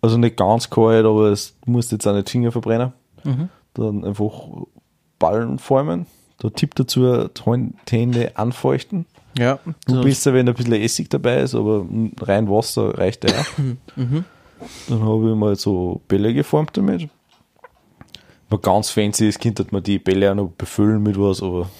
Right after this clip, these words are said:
Speaker 2: Mhm.
Speaker 1: das war mir immer zu viel Arbeit bis jetzt.
Speaker 2: Ja, aber was
Speaker 1: Und dann
Speaker 2: dazu, eine Sauce oder irgendwas,
Speaker 1: Ja,
Speaker 2: oder?
Speaker 1: nix. Dann,
Speaker 2: Einfach
Speaker 1: dann
Speaker 2: nur
Speaker 1: einfach nur habe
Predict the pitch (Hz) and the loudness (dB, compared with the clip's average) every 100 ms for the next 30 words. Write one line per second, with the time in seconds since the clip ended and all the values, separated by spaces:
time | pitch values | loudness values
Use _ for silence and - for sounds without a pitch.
0 | - - 135 135 165 - - _ _ _ | -10 -2 0 0 -4 -10 -18 _ _ _
1 | _ _ _ _ _ 95 107 107 104 - | _ _ _ _ _ -2 0 0 -2 0
2 | 101 98 - 123 143 _ _ _ _ _ | 2 2 0 -4 -4 _ _ _ _ _
3 | _ _ _ 151 127 117 120 131 - 131 | _ _ _ -2 0 2 0 0 -2 -4
4 | 120 156 156 143 - 139 135 - 147 135 | -2 2 2 0 -2 -4 -6 -8 -4 -2
5 | 139 139 147 139 143 147 135 131 123 117 | 0 -2 -4 -2 0 0 -4 -4 -4 -6
6 | - _ _ _ _ _ 127 151 180 139 | -14 _ _ _ _ _ -2 -2 0 2
7 | 143 139 165 135 139 139 139 143 135 139 | 2 2 0 -2 -2 0 0 -2 -2 0
8 | 135 | 2